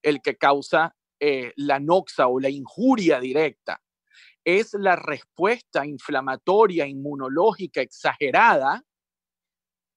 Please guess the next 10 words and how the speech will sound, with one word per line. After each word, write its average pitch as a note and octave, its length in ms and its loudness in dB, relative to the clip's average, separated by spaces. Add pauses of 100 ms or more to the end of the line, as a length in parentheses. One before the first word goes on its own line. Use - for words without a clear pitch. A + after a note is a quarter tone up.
(500)
que E3+ 160 -2
se D#3+ 240 -6
monta E3 760 0
como D3+ 260 -4
respuesta D3 680 -4
a B2+ 40 -6
la C3+ 80 -10
infección C#3+ 760 -4
del D#3+ 180 -4
virus, C#3+ 520 -8